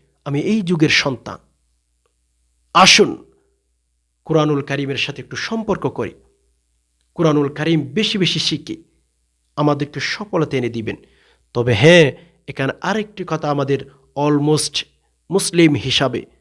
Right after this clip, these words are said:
আমরা যে মুসলমান দাবি করি, সেই হিসাবে আপনাদেরকে আরেকটা মেসেজ আমি দেব।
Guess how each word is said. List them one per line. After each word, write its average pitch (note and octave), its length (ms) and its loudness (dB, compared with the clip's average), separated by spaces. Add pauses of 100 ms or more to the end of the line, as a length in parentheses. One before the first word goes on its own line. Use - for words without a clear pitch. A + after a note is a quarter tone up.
(340)
আমরা C#3+ 200 -2
যে C3 120 -4
মুসলমান A#3 600 2
দাবি D3+ 260 2
করি, A#2+ 220 -6
সেই - 180 -2
হিসাবে C#3+ 440 0 (320)
আপনাদেরকে C#3 600 -4
আরেকটা A3 320 0
মেসেজ D#3 320 2
আমি C3 180 2
দেব। A#2 260 -6